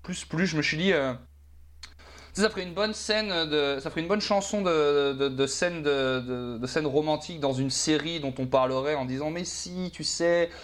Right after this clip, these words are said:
dans cette série que Duchovny il essaye de pécho la meuf qui joue la sœur de Mark Wahlberg dans son avant-dernier film, on,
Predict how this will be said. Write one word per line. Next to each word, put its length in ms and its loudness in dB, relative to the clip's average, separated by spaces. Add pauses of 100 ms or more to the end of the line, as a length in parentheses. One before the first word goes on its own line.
(140)
dans 80 2
cette 180 -2
série 420 0
que 120 0
Duchovny 600 -2
il 40 -2
essaye 240 0
de 80 2
pécho 340 -2
la 140 4
meuf 380 0
qui 100 -8
joue 100 -6
la 120 2
sœur 240 0
de 80 0
Mark 200 0
Wahlberg 380 2
dans 60 -6
son 120 -16
avant-dernier 400 -2
film, 240 -2
on, 140 -2